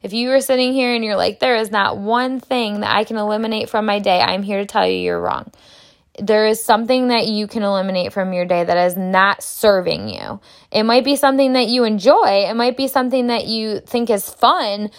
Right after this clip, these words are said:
but it might not be serving you. And honestly, if you aren't taking care of yourself and you're sick and tired of feeling sick and tired, then you might have to reprioritize your day. I can tell you that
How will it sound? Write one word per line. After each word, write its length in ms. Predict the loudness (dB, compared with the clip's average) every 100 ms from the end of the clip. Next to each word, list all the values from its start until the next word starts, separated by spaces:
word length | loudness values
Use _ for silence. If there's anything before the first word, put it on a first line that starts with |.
| -20 _
but 160 | 2 4
it 120 | 2
might 340 | 0 -2 -2
not 360 | 2 2 2 -4
be 160 | -10
serving 560 | -10 -4 -2 0 -2 -2
you. 340 | -4 -4 -6 -10 -18 -10
And 160 | -4 0
honestly, 560 | 2 2 0 0 0 2
if 180 | 2
you 340 | 0 -4 -2 -2
aren't 360 | 0 0 0
taking 340 | -4 -4 -4 -6
care 240 | -2 0
of 80 | 2
yourself 500 | 0 0 2 2 2
and 200 | -2 -4
you're 100 | -4
sick 300 | -4 -2 -2
and 120 | -4
tired 360 | 0 2 2 0
of 80 | -2
feeling 460 | -2 -2 -2 -6 -10 -20 _ -14
sick 280 | 0 0 0
and 160 | -2
tired, 680 | 2 2 2 0 -2 -4 -8 -12 _
then 200 | -2 0
you 120 | 0 0
might 280 | 2 0
have 280 | 2 2 2
to 120 | 0
reprioritize 1000 | -4 -4 -4 2 2 4 2 4 2 2
your 140 | 0 2
day. 320 | 2 2 -2 -14 _
I 220 | 2 4 2
can 180 | -2
tell 220 | 2 4 4
you 160 | 2
that 240 | 4 4